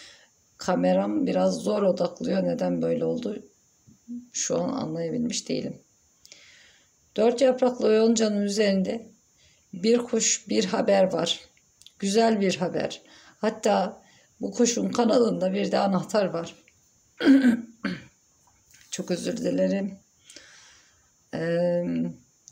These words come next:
güzel bir haber alacaksınız. Zamana bağlı olacak. Birazcık bekleme durumunuz olacak.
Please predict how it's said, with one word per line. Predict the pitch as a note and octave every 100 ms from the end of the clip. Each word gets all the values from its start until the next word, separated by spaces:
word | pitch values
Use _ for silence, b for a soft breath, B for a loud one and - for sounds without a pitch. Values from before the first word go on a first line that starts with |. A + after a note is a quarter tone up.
| b b b _ _ -
güzel | G3+ A3 B3 A3+
bir | A3
haber | F#3+ G3 F3+
alacaksınız. | G3+ G3+ A3 A3 G#3+ G#3 G#3 -
Zamana | - F#3+ F#3+ F#3+ F#3+ A3 -
bağlı | - D3 C#3+
olacak. | G#3 G3+ A3 - -
Birazcık | G3+ G3+ G3+ F#3+ F#3+
bekleme | F#3 F#3 - G3+ G3
durumunuz | G3+ G#3 G#3+ G#3 -
olacak. | A#3 A3 G#3+ G3 G#3